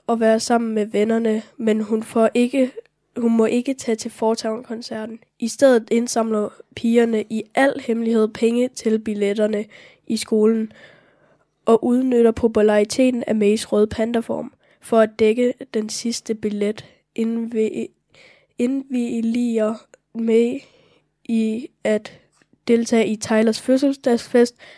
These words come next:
som den røde panda. Til festen bliver May ked af at opdage, at koncerten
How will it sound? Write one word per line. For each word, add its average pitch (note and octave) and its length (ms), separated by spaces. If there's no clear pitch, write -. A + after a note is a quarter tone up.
som A#3 220
den A3+ 160
røde G#3+ 240
panda. G#3+ 400
Til A#3 120
festen C4 380
bliver A3+ 160
May A3 260
ked B3 260
af A3 360
at A3 180
opdage, A#3+ 580
at A3+ 180
koncerten A#3 760